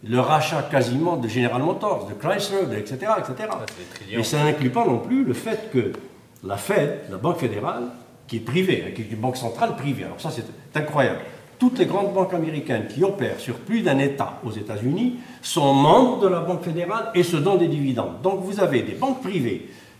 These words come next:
Speaker 1: Et c'est là-dedans qu'il y a. Il y a Goldman Sachs, il y a Lehman Brothers, il y a A J G, il y a tout ça, il y a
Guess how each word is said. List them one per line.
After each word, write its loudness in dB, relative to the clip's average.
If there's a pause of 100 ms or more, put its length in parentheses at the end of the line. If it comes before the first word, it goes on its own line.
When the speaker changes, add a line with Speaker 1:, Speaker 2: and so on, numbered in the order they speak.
(460)
Speaker 1:
Et -2
c'est -2
là-dedans 4
qu'il 0
y 4
a. 2
Il -4
y -4
a -6
Goldman -4
Sachs, -2
il -2
y -6
a -4
Lehman -4
Brothers, 2
il -2
y -4
a 2
A -2
J -4
G, 4
il -6
y -8
a -4
tout -10
ça, -2
il 0
y 0
a -2